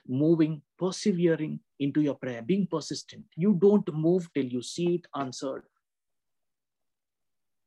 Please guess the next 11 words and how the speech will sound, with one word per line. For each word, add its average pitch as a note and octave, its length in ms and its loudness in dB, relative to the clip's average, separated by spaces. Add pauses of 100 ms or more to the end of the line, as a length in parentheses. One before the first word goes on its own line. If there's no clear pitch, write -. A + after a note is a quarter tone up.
(1600)
And C#3 140 -4
you D3+ 60 -2
know E3+ 180 0
what D#3+ 160 -4
God C#3+ 200 0
says? C#3 340 -10
"I'm C3 180 -4
looking C3+ 260 -4
for B2+ 140 -2
those B2+ 220 -4
people - 280 -16